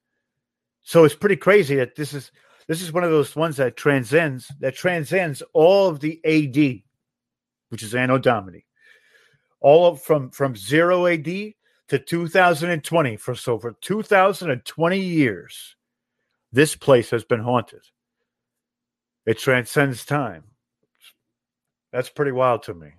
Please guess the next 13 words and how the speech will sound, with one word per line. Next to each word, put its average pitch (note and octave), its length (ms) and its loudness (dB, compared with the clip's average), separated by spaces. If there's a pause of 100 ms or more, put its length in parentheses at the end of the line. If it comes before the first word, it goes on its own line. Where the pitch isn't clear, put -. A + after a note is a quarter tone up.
(100)
That's - 160 -10
pretty A2+ 220 -4
wild. F#2 300 -10 (540)
So, A#2+ 440 2 (720)
you B2+ 120 -2
know, A2+ 260 2 (540)
when C3 180 0
places, D#3 480 -2 (320)
these D3+ 160 -6
places E3 340 2
can C#3+ 180 -2
be D3+ 120 2
explored, C#3 880 2